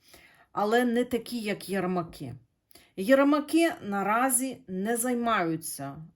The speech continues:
е, порядно цією справою. Те, що вони для піару азовців привезли, мої дорогенькі,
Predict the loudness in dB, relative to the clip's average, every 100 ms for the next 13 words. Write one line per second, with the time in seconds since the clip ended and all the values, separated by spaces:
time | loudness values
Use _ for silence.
0 | -14 -10 -10 -8 -10 -6 -2 2 2 2
1 | -4 -8 -4 -2 -2 -4 -2 -2 -2 -10
2 | -16 _ -20 _ 2 4 2 0 0 0
3 | 2 0 2 2 2 2 2 0 0 -4
4 | -4 -8 -8 -10 -10 -6 -2 2 2 2
5 | 0 -2 -4 -6 -4 -4 -2 -4 -4 -6